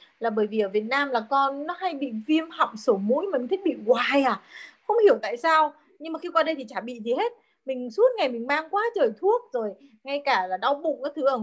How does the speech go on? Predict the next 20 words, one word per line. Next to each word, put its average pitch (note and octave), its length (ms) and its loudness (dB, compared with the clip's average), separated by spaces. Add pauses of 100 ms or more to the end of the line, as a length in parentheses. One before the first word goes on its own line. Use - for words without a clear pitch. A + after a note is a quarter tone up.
ở G#3 160 -8
nhà G3 260 -6
là G3 60 -10
mình G3+ 240 -8
chuyên F4 280 -6
gia F4+ 120 4
bị B3+ 120 -4
đau C4+ 120 2
bụng, C4+ 240 -2
mình A3 160 -6
cứ D4+ 60 -8
đi F4+ 100 -2
ra D4 80 0
ăn D#4 120 -2
hàng B3+ 320 -6
cái G3+ 180 -2
là D#4+ 60 -2
mình G#3+ 160 -4
đau A#3 100 0
bụng, B3+ 260 -2